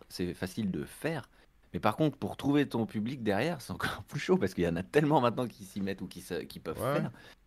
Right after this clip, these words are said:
Speaker 1: que, ouais, c'est compliqué,
Speaker 2: Ça
Speaker 1: c'est
Speaker 2: donnera
Speaker 1: compliqué. Avant,
Speaker 2: peut-être
Speaker 1: fallait
Speaker 2: des
Speaker 1: plus
Speaker 2: idées.
Speaker 1: de motifs pour arriver au truc.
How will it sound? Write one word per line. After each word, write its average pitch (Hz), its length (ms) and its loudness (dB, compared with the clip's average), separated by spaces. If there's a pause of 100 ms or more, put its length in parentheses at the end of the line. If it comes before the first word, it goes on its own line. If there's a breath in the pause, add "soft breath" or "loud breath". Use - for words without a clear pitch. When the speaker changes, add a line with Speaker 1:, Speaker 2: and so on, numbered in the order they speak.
(140)
Speaker 1:
que, 90 260 4
ouais, - 160 4
c'est - 160 -12
compliqué, - 380 -12
Speaker 2:
Ça 101 120 2
Speaker 1:
c'est 95 60 0
Speaker 2:
donnera 101 220 4
Speaker 1:
compliqué. - 20 4
Avant, 117 80 4
Speaker 2:
peut-être 98 80 4
Speaker 1:
fallait 113 120 6
Speaker 2:
des 92 60 4
Speaker 1:
plus 101 120 0
Speaker 2:
idées. 139 80 4
Speaker 1:
de 139 60 10
motifs 135 440 4 (420 soft breath)
pour 98 160 4
arriver 104 220 6
au 104 80 4
truc. - 420 -4